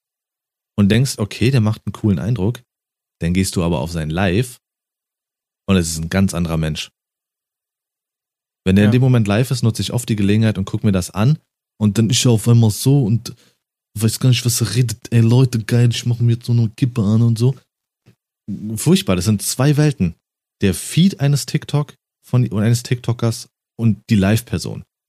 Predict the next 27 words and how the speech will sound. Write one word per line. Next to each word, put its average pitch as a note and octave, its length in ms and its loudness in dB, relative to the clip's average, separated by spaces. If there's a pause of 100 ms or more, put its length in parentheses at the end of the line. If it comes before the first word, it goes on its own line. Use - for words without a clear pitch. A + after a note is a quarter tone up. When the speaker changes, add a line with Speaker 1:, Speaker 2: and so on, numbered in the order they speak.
(600)
Speaker 1:
Unglaublich, G#2 520 2
wie E2+ 60 -10
du F2 100 -4
auf D#2+ 100 -10
TikTok - 360 -14
faken E2+ 300 -8
kannst. - 320 -14 (580)
Speaker 2:
Mhm. A#2 400 -8 (1400)
Bestes D3 420 -4
Beispiel C3 480 -4
ist, B2+ 340 -6
ich - 140 -12
hab A#2+ 160 -6
doch A#2+ 140 -4
mal B2 220 -4
erzählt B2 640 -2
in A#2 300 -6
einem, A2+ 380 -8
vor - 460 -12
ein A2 100 -10
paar A2+ 220 -4
Wochen B2 300 -6 (540)
von A#2 220 -2
diesem A#2+ 240 -6
TikTok-Trend, C#3 800 -2 (600)
dass, A#2+ 520 -2
ähm, A2+ 580 -8